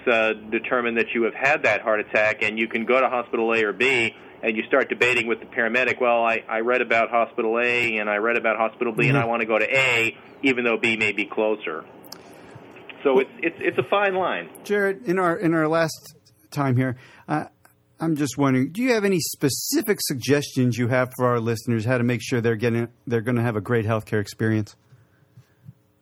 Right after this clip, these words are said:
Speaker 1: Um, well, um, perhaps, uh, first and foremost, I, I think that accreditation has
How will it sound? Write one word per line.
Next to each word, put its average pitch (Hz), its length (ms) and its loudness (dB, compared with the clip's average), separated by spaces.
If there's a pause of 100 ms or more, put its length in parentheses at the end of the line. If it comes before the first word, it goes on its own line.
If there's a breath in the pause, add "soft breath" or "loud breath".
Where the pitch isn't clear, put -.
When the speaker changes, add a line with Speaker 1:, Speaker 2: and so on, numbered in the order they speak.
(800 loud breath)
Speaker 1:
Um, 135 180 2 (100)
well, 151 420 4 (160)
um, 117 360 0 (220)
perhaps, 143 380 2 (120)
uh, 131 200 4 (280)
first 143 260 0
and 123 200 0
foremost, 139 500 0
I, 113 160 2 (380)
I 117 120 2
think 127 320 -4
that 117 160 2 (100)
accreditation 123 920 -2
has 127 200 -2